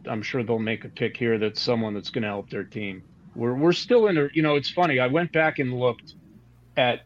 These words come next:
picks from two years ago, the kind of players that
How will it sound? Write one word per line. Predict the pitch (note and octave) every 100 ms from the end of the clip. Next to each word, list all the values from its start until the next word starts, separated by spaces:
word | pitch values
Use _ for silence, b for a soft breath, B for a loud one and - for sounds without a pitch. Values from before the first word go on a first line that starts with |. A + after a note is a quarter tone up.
| -
picks | - C#3 - - - -
from | D3 A#2
two | - G#3+
years | F#3 D#3+ D3+ A#2+
ago, | A2 A2 G#2 - - B B B -
the | B2+
kind | - D#3+ D#3
of | C#3+
players | - D3 C#3+ C3 A#2
that | B2+